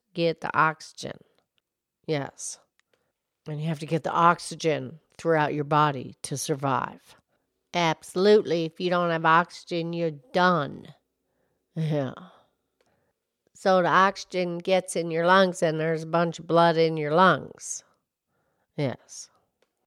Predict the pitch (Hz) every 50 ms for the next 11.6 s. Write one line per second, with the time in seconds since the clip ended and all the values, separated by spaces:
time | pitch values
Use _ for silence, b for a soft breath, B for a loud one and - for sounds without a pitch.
0 | _ _ _ _ _ _ _ - 208 208 208 196 190 196 196 196 190 202 208 196
1 | 190 190 185 175 180 185 - - - - 185 180 175 175 175 180 180 185 - -
2 | 185 175 165 151 151 - - _ _ _ _ _ _ _ _ _ - 151 139 113
3 | - - - - - - _ _ _ _ _ _ _ _ _ _ _ _ _ _
4 | _ _ _ - 151 170 175 202 240 254 - 311 262 220 214 185 160 165 165 147
5 | - 170 160 147 139 135 143 151 - - b b b b b b - 175 180 180
6 | - - - 185 160 - 170 170 170 165 160 156 156 147 156 b b b b b
7 | b b b - - 190 170 170 180 180 190 196 196 196 190 160 139 - 185 170
8 | 165 170 175 170 151 127 - - - - - - - _ _ _ _ _ _ _
9 | _ _ - - 160 156 151 - 160 - - - - 185 180 185 175 - - -
10 | 160 - _ - 160 175 170 180 170 - 202 160 151 151 139 139 139 143 156 165
11 | 160 139 117 113 - - _ _ - - - -